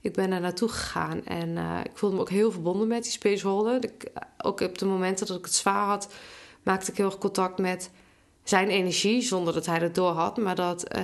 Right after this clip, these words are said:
dat gaf mij echt sp-, spaceholder is dus echt niet zomaar iets. Ik merkte echt dat hij een soort van anker was als ik, eh, dreigde te verzuipen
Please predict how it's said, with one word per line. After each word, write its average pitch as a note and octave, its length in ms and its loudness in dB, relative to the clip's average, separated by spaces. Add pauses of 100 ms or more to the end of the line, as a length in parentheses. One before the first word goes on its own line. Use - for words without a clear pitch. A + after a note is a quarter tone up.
dat F#3 180 -4
gaf - 200 -6
mij F3 280 -2
echt - 240 -4
sp-, - 280 -4
spaceholder G#3 720 4
is G3 140 0
dus G3 160 -2
echt - 240 -2
niet G3 220 0
zomaar G#3+ 320 2
iets. B3 260 0
Ik - 120 -2
merkte F#3 260 -2
echt - 180 -2
dat G3 140 -4
hij F#3 180 -2
een F#3 80 -4
soort F#3+ 200 -2
van - 120 -2
anker G3 280 -2
was F3+ 200 -2
als F3 180 -2
ik, E3+ 140 -6
eh, F3 160 0 (560)
dreigde F3 440 2
te F3+ 120 -2
verzuipen C#4 600 0